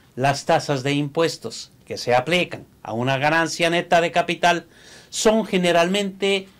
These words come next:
más bajas que las tasas de impuestos que se aplican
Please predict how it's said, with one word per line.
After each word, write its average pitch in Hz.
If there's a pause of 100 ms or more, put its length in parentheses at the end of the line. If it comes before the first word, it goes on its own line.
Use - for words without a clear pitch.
(160)
más 135
bajas 202 (260)
que 151
las 131
tasas 156
de 127
impuestos 127 (320)
que 127
se 139
aplican 156